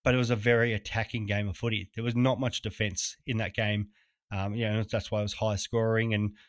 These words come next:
um, and nearly was that mentality.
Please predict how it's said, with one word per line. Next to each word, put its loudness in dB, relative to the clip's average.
um, -4
and 4
nearly 6
was 4
that 2
mentality. 2